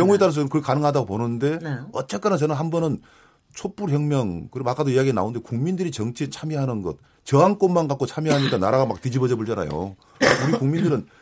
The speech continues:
Speaker 1: 뭔가 참여 욕구가 무지 강한 그 국민이에요. 그걸 헌법에서 좀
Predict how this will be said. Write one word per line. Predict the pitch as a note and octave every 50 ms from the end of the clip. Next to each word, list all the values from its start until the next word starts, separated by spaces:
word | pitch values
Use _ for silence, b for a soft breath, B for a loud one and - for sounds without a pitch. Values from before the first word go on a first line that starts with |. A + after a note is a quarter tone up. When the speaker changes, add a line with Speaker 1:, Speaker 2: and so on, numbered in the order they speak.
| b b b b b
Speaker 1:
뭔가 | C#3 C3 A#3 B3 A3+ A3+ -
참여 | - - - G3 A3 A3 F3+
욕구가 | B2+ B2 - F3+ C3 F#2+ E2+ F#2
무지 | E3 F#3+ G#3+ B3+ B3 D#3+
강한 | D3+ B2 B2+ C3 B2 A#2+ G#2+ F2+ E2 - -
그 | - A2 G2+
국민이에요. | - - A#2 A#2 A2+ A2 F#2 F2 E2 D#2+ G#2 B2 G2+ E2
그걸 | - - F#3 G#3 F3 A#2+ b b b b b b b b -
헌법에서 | F#3+ G3 G3+ - G#3+ F#3 E3+ C3 C3+
좀 | C#3 B2+ A2 G2